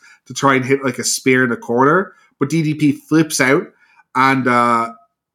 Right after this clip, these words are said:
Goldberg goes flying through the ropes and hits the post. In an interview with D D P later, he would say that Goldberg, uh,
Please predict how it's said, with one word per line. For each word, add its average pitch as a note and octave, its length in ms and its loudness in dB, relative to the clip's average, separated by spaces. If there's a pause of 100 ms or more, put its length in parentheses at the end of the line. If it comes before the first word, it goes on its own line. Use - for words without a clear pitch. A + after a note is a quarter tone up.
(120)
Goldberg B2 360 -2
goes A2+ 180 -6
flying B2+ 400 0
through B2 160 -6
the A#2 80 -2
ropes A2 320 -4
and G#2+ 80 -16
hits - 240 -14
the - 80 -16
post. - 480 -12 (580)
In E3 100 0
an G3 120 8
interview G3+ 340 4
with F3 100 2
D E3+ 140 -4
D E3 120 -2
P C#3+ 380 4
later, C3+ 440 2
he D3 160 0
would C3+ 140 4
say C3+ 220 2
that C3 200 0
Goldberg, B2+ 600 2 (140)
uh, A2+ 380 -4